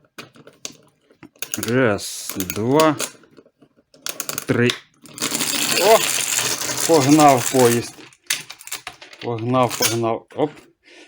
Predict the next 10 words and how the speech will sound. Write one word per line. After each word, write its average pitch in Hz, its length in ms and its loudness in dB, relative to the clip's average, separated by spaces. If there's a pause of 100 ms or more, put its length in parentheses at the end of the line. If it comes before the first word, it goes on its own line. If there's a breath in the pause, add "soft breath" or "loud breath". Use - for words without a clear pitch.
(200 soft breath)
Так, 107 200 2
зупинився. 170 560 6
Ну, 180 140 10
я 196 260 8
зовсім 151 520 4 (200 loud breath)
чуть-чуть 135 400 4
завів. 165 420 6 (500 soft breath)
Головне, 143 420 6
щоб 147 280 0
перевірили. 147 800 6